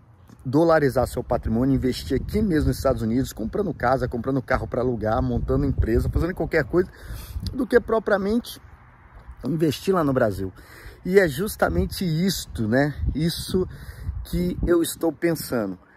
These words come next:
Da, po-, pela facilidade de você ter uma moeda que você ganha cinco vezes mais do que no Brasil, então com isso, se você vai pagar uma mão de obra, por exemplo, de cinco mil reais, você paga apenas mil dólares.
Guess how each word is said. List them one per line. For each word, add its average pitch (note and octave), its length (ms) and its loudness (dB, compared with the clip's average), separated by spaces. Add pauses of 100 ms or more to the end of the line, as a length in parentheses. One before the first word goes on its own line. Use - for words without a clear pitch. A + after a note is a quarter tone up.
(140)
Da, B2+ 160 2
po-, C#3 300 -6
pela D3 340 2 (220)
facilidade A#2 760 -4
de A#2 60 -6
você - 320 -4
ter A#2 300 -4 (500)
uma C#3 240 2
moeda A2 540 0
que - 180 -10
você A#2+ 360 -6
ganha A2 280 -2
cinco - 560 -2
vezes - 440 -4
mais B2 680 -2
do A2 160 -12
que A#2+ 160 -8
no A2+ 120 -4
Brasil, C#3 440 -2
então F#3+ 240 -4
com D#3 280 -2
isso, - 280 -4
se - 120 -8
você - 180 -6
vai - 140 -2
pagar - 260 -6
uma C3+ 180 -4
mão C3+ 120 -4
de B2 100 -10
obra, A2 240 0
por C3 180 -6
exemplo, G#2+ 320 -8
de - 80 -14
cinco C#3+ 360 -6
mil A2+ 120 -4
reais, A2+ 360 -2 (360)
você - 220 -10
paga C3+ 280 -4
apenas C3 340 -8
mil C3 260 0
dólares. A2 540 0